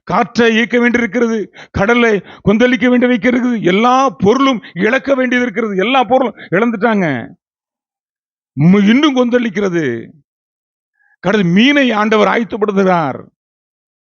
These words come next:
அது மாத்திரமல்ல, அது மாத்திரமல்ல, திரும்பி அவன் மாத்திரமல்ல, அங்கு நாற்பது நாள் சு-, சுவிசேஷம் சொல்லி ஆகிவிட்டது. எப்பவும் அழியும் என்று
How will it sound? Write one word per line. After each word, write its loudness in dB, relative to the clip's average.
அது 2
மாத்திரமல்ல, 0
அது -6
மாத்திரமல்ல, -2
திரும்பி 0
அவன் 0
மாத்திரமல்ல, 0
அங்கு 0
நாற்பது 0
நாள் 0
சு-, -12
சுவிசேஷம் 2
சொல்லி 2
ஆகிவிட்டது. -2
எப்பவும் 2
அழியும் 2
என்று -2